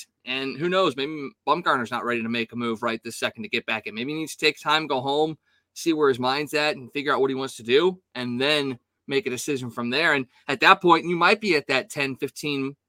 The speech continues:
game mark from now where you sit back and go, Okay, let's evaluate where we're at and see what we wanna do. I mean, you could be at, at a point where you're starting to level things off a little bit. Your, your offense is clicking. Your,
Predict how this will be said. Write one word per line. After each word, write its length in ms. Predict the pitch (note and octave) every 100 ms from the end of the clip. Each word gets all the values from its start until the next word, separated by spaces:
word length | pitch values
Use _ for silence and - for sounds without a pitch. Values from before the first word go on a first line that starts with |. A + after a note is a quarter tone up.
| -
game 200 | C#3+ C3+
mark 380 | B2+ B2 B2+ _ _
from 180 | - C3
now 260 | B2+ B2+ C3+
where 100 | C3+
you 180 | C3+ - _
sit 220 | - - D#3
back 220 | C#3+ C#3+
and 100 | C#3
go, 120 | C3+
Okay, 320 | C#3 C#3+ C#3+ - _ -
let's 160 | E3 E3
evaluate 520 | C3+ F3 G#3 C#3 A#2
where 140 | A#2+
we're 200 | A#2 A#2
at 200 | A#2 C#3 -
and 140 | C3+
see 220 | - D#3+
what 240 | C#3+ D3+ D#3
we 80 |
wanna 320 | D3 D#3 G3+ C3
do. 240 | G#2 G2+
I 40 |
mean, 240 | G#2+ B2 A#2 _ - -
you 120 | D#3+
could 220 | - F#3+
be 220 | F3+ D#3+
at, 160 | D3 C#3+
at 80 | -
a 60 | C3+
point 300 | D3+ D#3+ D3
where 320 | C#3+ C#3 C3 _ _
you're 100 | C#3+
starting 340 | C3 E3+ E3 E3
to 60 |
level 320 | D3+ D3 D3
things 280 | C3+ C#3 B2+
off 260 | B2+ D3 -
a 40 |
little 200 | E3+ F3+
bit. 280 | E3+ F#3 - _
Your, 240 | - C3+ C3+
your 200 | B2 B2+
offense 380 | D#3 E3 D#3+ -
is 140 | C#3+
clicking. 520 | - F3+ F3 G3 G3+
Your, 280 | D3 B2 A#2